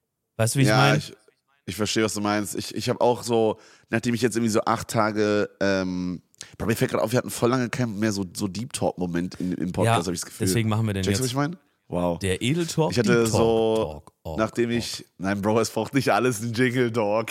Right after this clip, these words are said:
Speaker 2: <laughs> Digga, what the fuck?
Speaker 1: Kevins Antwort auf Dominiks Frage. Frage, Arge.
Speaker 2: <laughs> Als ich, ähm, jetzt so aus dieser acht Tage Pause durch meine Nasen-O P und so zurückkam,
Speaker 1: Mhm.
Speaker 2: war ich auch so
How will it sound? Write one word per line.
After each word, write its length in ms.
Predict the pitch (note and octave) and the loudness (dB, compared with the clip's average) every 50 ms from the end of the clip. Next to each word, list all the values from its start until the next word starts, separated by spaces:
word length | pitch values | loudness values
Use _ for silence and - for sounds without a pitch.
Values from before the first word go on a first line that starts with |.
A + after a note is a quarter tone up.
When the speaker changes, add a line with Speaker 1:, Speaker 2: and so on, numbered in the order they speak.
| - - | -10 -10
Speaker 2:
<laughs> 100 | - - C#3 | -8 -4 0
Digga, 680 | D3+ E3+ C#3+ G#2+ - - D3 C#3+ C3+ A2+ C3+ C3+ B2 A2 | 0 0 0 0 0 2 2 2 4 2 2 2 2 2
what 260 | A2 C3+ C#3+ D3+ D3 | 2 2 4 2 2
the 120 | - A#2+ C3 - | 0 0 0 -2
fuck? 380 | - - A2 A2+ A#2 A#2 - - - D3+ - _ - A2+ B2 A#2+ | -2 -2 0 0 0 0 -2 -6 -8 -16 -16 _ -10 -8 -4 2
Speaker 1:
Kevins 380 | - D#3+ F3+ G3+ A3 G#3+ E3+ - | 4 6 6 6 4 2 2 0
Antwort 320 | F3+ F#3 G3 G3+ G3 F3 | 0 0 0 2 4 4
auf 140 | D3+ C3+ - | 4 4 6
Dominiks 320 | - C#3 C#3+ E3+ F#3 E3+ | 4 4 4 4 2 0
Frage. 520 | - - F3+ F#3 E3+ D3 A#2 F#2+ E2+ D#2 - | 0 2 2 4 4 4 2 0 -4 -4 -4
Frage, 540 | - A#2+ B2 A2 F#2+ F2 D#2 D2+ D#2 - - | -2 0 2 2 2 0 -2 -4 -6 -6 -2
Arge. 420 | F#2+ F#2+ F2+ E2+ E2+ D#2 D#2 D#2 F2 - - _ _ _ _ _ - | 0 0 0 0 -2 -4 -6 -8 -8 -12 -18 _ _ _ _ _ -6
Speaker 2:
<laughs> 920 | G2 - - - - - G#2 - - - - - - - - - - - | -6 -6 -6 -14 -16 -16 -16 -12 -12 -14 -14 -12 -14 -14 -14 -12 -6 0
Als 240 | C3+ C#3 G#2+ - | 0 2 2 2
ich, 300 | - A2+ A#2 G#2 - - G#2+ | 2 2 2 2 0 0 2
ähm, 840 | G#2+ G#2+ G#2+ G#2+ G#2+ G#2 G#2 G#2 G2+ G2+ G2 F#2+ G2 G2+ G2 G2 - - - | 2 4 4 4 2 2 2 0 0 -2 -4 -6 -6 -6 -6 -6 -8 -8 -6
jetzt 220 | - G2 - - | -6 -6 -4 -2
so 160 | - G2+ F#2+ | 0 0 0
aus 160 | - F#2+ - | 0 0 -2
dieser 280 | - F#2+ G2 G#2+ - - | -4 -2 0 0 2 2
acht 240 | G2 G#2 - - - | 2 0 -2 -4 -8
Tage 440 | - - A2 G#2 G#2 G#2+ G2+ G#2 G#2 | -4 0 2 2 2 2 0 0 -2
Pause 500 | F2 - - G#2+ A2+ A#2 G#2+ G#2+ A2 G2+ F#2+ - - - | -2 0 0 2 2 2 0 0 -2 -2 -4 -6 -14 -10
durch 160 | - G#2 G2 | -10 -8 -6
meine 160 | G2+ G2 G2+ | -4 -4 -4
Nasen-O 420 | G2 G2+ G2+ G#2 A2+ A2 A#2 A2+ A2 | -2 0 0 0 0 0 -2 -4 -4
P 220 | - - B2 A#2 | -2 0 0 0
und 100 | A2 A2 | 0 0
so 300 | G#2 A2+ A2 A2 A2+ G#2+ | 0 0 2 2 2 0
zurückkam, 760 | F#2 - A2 A2+ A#2 - - A#2+ A#2+ A#2 A#2 A#2 A#2+ A#2+ A#2 - - - | 0 -2 -2 -2 -2 -2 -2 0 2 2 2 0 -2 -4 -8 -10 -14 -14
Speaker 1:
Mhm. 320 | D#2+ E2+ F2 F2+ F2+ F2+ F2+ | -10 -8 -6 -6 -6 -6 -4
Speaker 2:
war 120 | - F#2 | -2 -2
ich 180 | F#2 F2+ - - | -2 -2 -2 -2
auch 100 | - F2 | -2 -2
so 720 | F2 - - F2+ F2+ F2+ F2 F2 F2 E2+ E2 E2 D#2+ - | -2 -2 -2 -2 -2 0 0 0 0 0 -2 -2 -4 -6